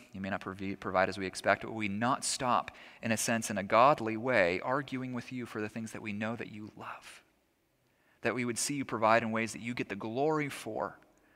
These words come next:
We expect that our God is a God of power, that our God is not done with us, that a God, our God is the same God who woke Jesus up from the dead and still wakes up sinners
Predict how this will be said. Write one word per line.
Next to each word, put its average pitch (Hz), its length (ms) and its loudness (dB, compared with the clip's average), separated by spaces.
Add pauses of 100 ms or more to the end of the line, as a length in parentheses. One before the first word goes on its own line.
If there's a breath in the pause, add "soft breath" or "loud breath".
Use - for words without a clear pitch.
(400 soft breath)
We 135 80 4
expect - 340 0
that 123 80 2
our 131 80 4
God 123 220 8
is 139 260 2
a 123 60 -2
God 98 240 6
of 95 100 -2
power, 98 260 8
that 113 100 2
our 117 40 2
God 110 240 8
is 139 240 0
not 135 220 2
done 123 200 4
with 107 140 -4
us, 95 200 0
that 113 100 2
a 113 40 2
God, 113 300 8
our 120 120 4
God 117 280 8 (640 loud breath)
is 143 300 6
the 123 80 -2
same 151 300 2
God 120 360 12
who 113 220 -2 (140)
woke 131 260 4
Jesus 156 380 -2
up 127 180 4
from 151 320 2
the 156 120 0
dead 92 360 4 (640 soft breath)
and 104 100 -6
still 143 460 2
wakes 101 260 0
up - 120 -2
sinners 90 640 -4